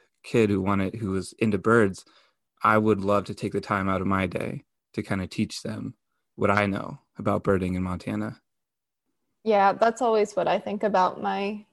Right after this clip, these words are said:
Speaker 2: younger days birding too. I just had no idea there was a birding community out there at all. And I really wish I would have known about it earlier than I did. Um, but I think this is so cool because we all have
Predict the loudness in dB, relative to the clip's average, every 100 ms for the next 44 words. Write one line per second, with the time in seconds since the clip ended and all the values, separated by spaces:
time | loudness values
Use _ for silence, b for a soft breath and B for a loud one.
0 | _ _ _ -10 -8 -4 -2 0 2 2
1 | 0 -2 0 0 -2 -2 2 2 4 2
2 | 2 0 -2 -2 -2 -2 0 0 2 0
3 | 0 -2 0 0 -2 -6 -4 -2 -2 -2
4 | -4 -10 -20 _ _ _ _ _ _ _
5 | _ -2 0 2 2 0 -2 -4 0 2
6 | 2 0 -8 -8 -4 -4 -4 -4 -6 -6
7 | -2 0 0 0 0 0 0 -2 -4 -6
8 | -4 -2 -2 -2 -2 -2 0 0 -2 -4
9 | -4 -6 -2 0 2 -2 -8 b b b
10 | b _ 2 2 2 -4 2 6 8 6
11 | 4 2 4 2 0 4 4 6 4 4
12 | 2 0 2 4 4 4 0